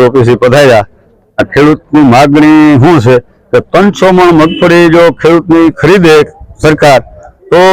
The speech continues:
સંતોષ કારણ છે, બાકી નકર તો કાંઈ એવું બધું છે જ નહીં. આમાં લ્યો ને કોઈ ખેડૂતને કાંઈ ફાયદા જ નથી. ખેડૂતો કાયમી ખેતી જ કીધા રાખે અને કાળી મજૂરી કરે જ છે ખેડૂત, બરોબર?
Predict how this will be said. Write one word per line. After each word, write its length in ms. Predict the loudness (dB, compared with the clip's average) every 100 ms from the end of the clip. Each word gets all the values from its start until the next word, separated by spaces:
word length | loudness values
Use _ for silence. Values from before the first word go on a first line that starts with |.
| 0 -2
સંતોષ 520 | -2 -4 0 -2 -2
કારણ 340 | -2 0 0
છે, 220 | -2 0 -2 -2 _ _ _
બાકી 200 | -2 0
નકર 280 | 0 0 0
તો 100 | -2 0
કાંઈ 320 | 0 0 0
એવું 240 | 2 0
બધું 340 | 0 0 0 -2
છે 160 | -2
જ 80 | 0
નહીં. 240 | 0 2 2
આમાં 200 | 2 0
લ્યો 140 | 0
ને 120 | 0
કોઈ 300 | 0 0 0 -4 -10
ખેડૂતને 420 | -2 0 0 0 -2
કાંઈ 220 | -2 0
ફાયદા 280 | 0 0 0
જ 60 | 0
નથી. 320 | 0 -2 -4 -8 -20 -4
ખેડૂતો 340 | 0 2 0 0
કાયમી 340 | 0 0 -2 -2
ખેતી 240 | -2 -2
જ 60 | -2
કીધા 220 | -2 0 2
રાખે 280 | 0 -2 -6 -10 -20 _
અને 160 | -4 -4
કાળી 360 | -2 -2 0 2
મજૂરી 420 | 2 2 2 0
કરે 240 | 0 0
જ 60 | -2
છે 160 | -2 -4
ખેડૂત, 320 | -2 -4 -4 -8 -18 -20 -8
બરોબર? 380 | -2 -2 0 -2